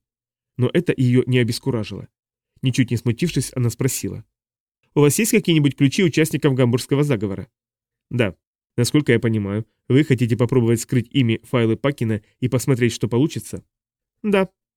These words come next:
Не знаю, с чего вы взяли, что Пакин был связан с движением Таллинса, но будь по-вашему. Если ключ подойдёт,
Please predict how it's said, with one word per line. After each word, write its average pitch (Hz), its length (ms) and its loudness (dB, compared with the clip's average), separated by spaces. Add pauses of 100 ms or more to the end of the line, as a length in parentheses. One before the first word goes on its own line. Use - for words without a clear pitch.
(360)
Не 123 140 2
знаю, 120 260 2
с 113 40 -4
чего 120 240 0
вы 117 80 2
взяли, 123 260 2
что - 180 -2
Пакин 117 320 0
был 120 100 2
связан 120 360 0
с - 20 -4
движением 123 440 2
Таллинса, 123 500 0
но 175 140 2
будь 139 180 0
по-вашему. 98 500 -4 (640)
Если 127 220 2
ключ 120 240 -2
подойдёт, 120 460 0